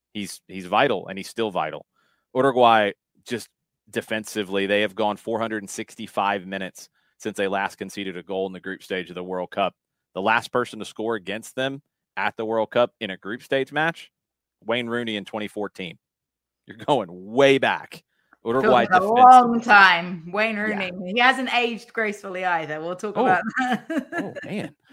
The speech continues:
Speaker 1: Um, yeah, Uruguay defensively, they are, they are massive, massively strong team.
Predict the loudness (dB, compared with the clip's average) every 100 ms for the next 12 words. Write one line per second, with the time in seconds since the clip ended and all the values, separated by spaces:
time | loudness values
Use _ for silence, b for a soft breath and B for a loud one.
0 | b -2 2 6 4 2 -8 _ _ _
1 | _ _ -4 -2 -2 -2 -2 2 2 2
2 | -2 -6 -8 -12 -8 -4 -2 0 -2 -2
3 | 0 0 -2 -4 -8 -12 -14 -6 -6 -6
4 | -10 -10 -10 -12 -10 -6 -6 -8 -14 -14
5 | -14 -10 -8 -8 -12 -18 -18